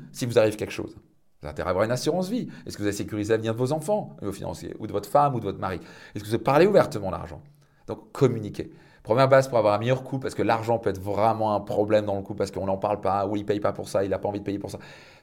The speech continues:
Parlez-en. Donc, au lieu de présupposer, et cetera, parlez-en ouvertement, calmement, tout va bien se passer, all good. Ok ? J'espère que ça vous aide.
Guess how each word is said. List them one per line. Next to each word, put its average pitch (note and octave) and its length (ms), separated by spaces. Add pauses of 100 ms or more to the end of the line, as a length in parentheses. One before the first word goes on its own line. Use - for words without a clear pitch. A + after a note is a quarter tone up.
Parlez-en. D3 480
Donc, G#2 160
au A#2 60
lieu C3 80
de C3 60
présupposer, B2+ 960
et A#2 80
cetera, A2 400 (340)
parlez-en D3+ 420
ouvertement, C3+ 560 (140)
calmement, C#3+ 680 (240)
tout D#3 140
va C#3+ 60
bien B2 180
se A#2+ 100
passer, G#2+ 560 (400)
all G#2 320
good. F#2 320 (400)
Ok ? G2+ 200 (580)
J'espère - 180
que - 60
ça C3+ 80
vous C3+ 200
aide. D3 440